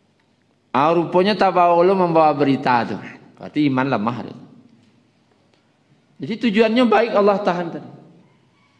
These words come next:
Memang sampai hati wak dinya. Tapi setelah sebulan kemudian,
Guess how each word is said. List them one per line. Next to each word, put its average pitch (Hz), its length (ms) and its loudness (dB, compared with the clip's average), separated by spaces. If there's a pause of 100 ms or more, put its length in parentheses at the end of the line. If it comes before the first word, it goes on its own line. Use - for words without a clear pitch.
(440)
Memang 208 320 0
sampai 196 480 -2
hati 202 320 2
wak 190 160 4
dinya. 175 240 2 (400)
Tapi - 240 -4
setelah 147 400 0
sebulan 131 560 -2
kemudian, 143 300 -2